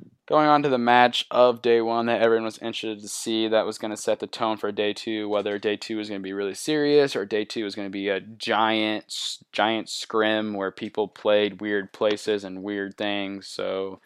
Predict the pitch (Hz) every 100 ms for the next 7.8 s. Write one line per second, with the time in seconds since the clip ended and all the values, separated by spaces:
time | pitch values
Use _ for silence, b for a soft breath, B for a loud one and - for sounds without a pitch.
0 | b b b _ 95 95 95 95 98 104
1 | 101 113 113 110 104 98 - - 104 -
2 | 101 101 101 101 110 123 117 107 107 104
3 | 101 95 101 98 95 - 101 98 98 -
4 | 101 - 95 92 - 92 90 - 104 98
5 | 98 98 117 120 113 - 101 - 110 104
6 | - 104 104 107 - 104 - 104 101 104
7 | 98 - 98 95 - 107 107 107